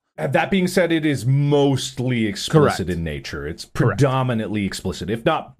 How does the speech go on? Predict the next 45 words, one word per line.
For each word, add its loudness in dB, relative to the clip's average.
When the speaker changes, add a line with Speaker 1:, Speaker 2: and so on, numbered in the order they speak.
Speaker 1:
porn 0
directly, -2
it's -6
of -2
a 0
sexual -2
nature. -2
I -2
would -2
say -4
that. -2
It's 2
an 2
adult 0
website. -8
Let's, -6
Speaker 2:
Correct. 4
Speaker 1:
let's, -6
yeah, -6
let's -6
not -2
fool -4
around. -2
Speaker 2:
It 4
requires 2
you -4
to -8
be -6
eighteen -4
or -4
older. -8
For -20
Speaker 1:
Yes, -6
Speaker 2:
sure. -12
Speaker 1:
exactly. -10
Yeah. -8
Speaker 2:
But 2
yeah, -4
I 2
don't 2
think -2
we 0
have 0
ever -2
promoted 0